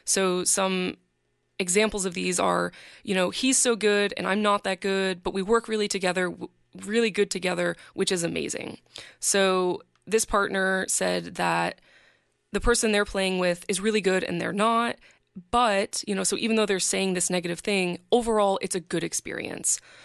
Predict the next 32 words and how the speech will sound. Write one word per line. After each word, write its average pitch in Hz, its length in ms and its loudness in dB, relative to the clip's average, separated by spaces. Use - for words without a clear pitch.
Another 202 320 2
one 196 300 2
that, 180 280 -2
you 190 80 -2
know, 180 120 0
shows 175 320 0
really 180 260 0
the 180 140 -6
ultimate 196 540 -2
dark 185 280 0
side 185 380 0
of 175 180 -8
this 180 220 -2
type 175 220 -4
of 175 240 -6
relational 180 520 2
activity. 196 560 0
Um, 170 420 0
"We 202 180 2
rarely 269 420 4
argue 240 280 0
normally, 190 520 2
but 175 180 -2
when 185 140 2
we 190 100 0
play 226 240 0
League, 202 360 -2
we're 196 60 0
both 196 260 0
terrible, 202 440 0
selfish 175 440 0
people." - 380 -8